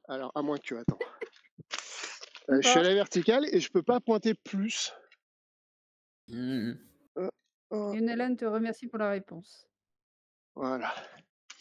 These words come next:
Speaker 1: Ouais, je suis désolé, les gens
Speaker 2: Et,
Speaker 1: dans
Speaker 2: et
Speaker 1: le stream, mais là, je suis, euh, je regarde pas du tout le chat. <laughs>
Speaker 2: Ah, mais c'est pour ça que je suis là. Et c'est pour ça que je dis bonjour à mon neveu qui, qui vous écoute, euh,
Speaker 3: Et
Speaker 2: et,
Speaker 3: il t'a
Speaker 2: euh,
Speaker 3: même un satellite qui est en train de passer. <laughs>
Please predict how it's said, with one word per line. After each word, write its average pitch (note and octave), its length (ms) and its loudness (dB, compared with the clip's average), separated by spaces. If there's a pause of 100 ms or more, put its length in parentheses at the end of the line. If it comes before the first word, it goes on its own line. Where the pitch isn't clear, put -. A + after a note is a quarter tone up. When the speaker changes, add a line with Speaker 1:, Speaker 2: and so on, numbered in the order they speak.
(580)
Speaker 1:
Ouais, D#3 120 4
je F3 60 0
suis F#3 160 4
désolé, G3+ 400 4
les F#3 140 4
gens E3+ 160 4
Speaker 2:
Et, - 20 6
Speaker 1:
dans F#3 120 6
Speaker 2:
et E3+ 40 6
Speaker 1:
le F3 60 6
stream, G3+ 360 4
mais D#3+ 160 6
là, F3 160 4
je F3 80 -2
suis, C#3 340 0
euh, C3 360 2
je C3 140 -2
regarde C3+ 260 0
pas D#3 140 4
du D3 160 -6
tout - 100 -4
le D#3+ 160 4
chat. C#3 180 -2 (380)
<laughs> F3+ 540 4 (300)
Speaker 2:
Ah, B3 120 2
mais B3+ 100 4
c'est A#3+ 80 -2
pour A3+ 140 -4
ça A#3+ 60 -2
que A3+ 80 0
je - 40 -20
suis A3 120 -2
là. G3 180 -2 (880)
Et G3+ 80 -6
c'est G#3 60 0
pour G#3 120 0
ça D4 120 10
que D#4+ 60 6
je C#4+ 80 6
dis A#3+ 160 4
bonjour A#3+ 300 2
à C#4 100 4
mon B3+ 160 4
neveu B3+ 340 2
qui, G#3 520 -4
qui G#3+ 160 -6
vous A3 180 -2
écoute, A#3 400 -6
euh, F3+ 180 0 (220)
Speaker 3:
Et F3+ 220 4
Speaker 2:
et, - 20 8
Speaker 3:
il C3 100 4
t'a D#3+ 100 8
Speaker 2:
euh, - 20 8
Speaker 3:
même F3 220 6
un F3+ 100 8
satellite F3 580 4
qui - 80 0
est - 20 8
en C3+ 80 6
train B2 200 2
de B2 100 0
passer. B2+ 380 4 (200)
<laughs> F#3 380 8